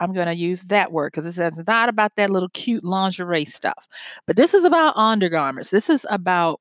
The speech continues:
part of my daily arsenal to go out and face the world. And I have this favorite. And when I tell you all-time favorite brand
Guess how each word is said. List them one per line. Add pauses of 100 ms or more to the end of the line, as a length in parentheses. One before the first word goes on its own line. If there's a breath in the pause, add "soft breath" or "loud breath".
part
of
my
daily
arsenal
to
go
out
and
face
the
world. (640 loud breath)
And
I
have
this (440)
favorite. (120)
And
when
I
tell
you (120)
all-time
favorite
brand